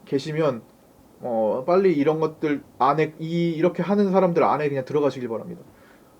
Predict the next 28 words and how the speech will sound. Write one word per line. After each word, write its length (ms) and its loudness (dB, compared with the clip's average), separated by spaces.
어쨌든, 600 6
어쨌든 640 0
제가 340 4
수많은 480 4
경험과, 680 4
어, 80 -2
수많은 480 2
주식시장에 920 -4
대해 140 0
연구를 280 -2
하면서 500 -2
이런, 600 6
어, 240 2
묶인 600 -2
그 120 -16
자금의 460 6
어떤 460 6
계열, 640 10
어, 120 -8
통자금, 600 4
어? 160 -12
이런 200 4
것들이 240 4
움직임이 480 2
이런 220 6
식으로 300 0
펼쳐졌을 560 0
때는 340 0